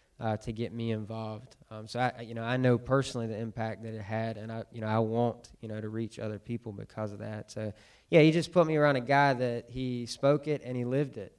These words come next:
and I, I got to, you know, be under him, watch him. Uh, David and I were just talking about this earlier.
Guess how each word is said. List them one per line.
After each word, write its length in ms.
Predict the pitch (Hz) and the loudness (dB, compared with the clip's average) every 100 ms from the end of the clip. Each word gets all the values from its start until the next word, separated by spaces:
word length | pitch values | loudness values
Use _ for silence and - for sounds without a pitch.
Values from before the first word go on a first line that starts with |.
| - | -14
and 220 | 113 113 | -10 -8
I, 160 | 117 110 | -8 -4
I 60 | |
got 320 | 127 123 107 | 0 -2 -2
to, 300 | - 117 113 110 _ _ - | -6 -6 -6 -10 _ _ -6
you 80 | 123 | 2
know, 340 | 117 117 107 - - 110 | 4 4 0 -6 -10 2
be 200 | 139 131 | 4 6
under 340 | 131 135 131 | 4 2 2
him, 180 | 135 127 | 2 2
watch 400 | 117 127 131 - | 4 4 4 0
him. 300 | 139 127 104 | -2 -2 -6
Uh, 200 | 117 113 - - _ | -12 -12 -16 -20 _
David 240 | 135 135 127 | 6 6 8
and 100 | 123 | 8
I 80 | 123 | 6
were 80 | |
just 220 | 120 120 131 | 4 0 0
talking 140 | 123 | 2
about 100 | 117 | 0
this 140 | 107 - | -2 0
earlier. 480 | 127 127 117 107 | 2 2 2 -2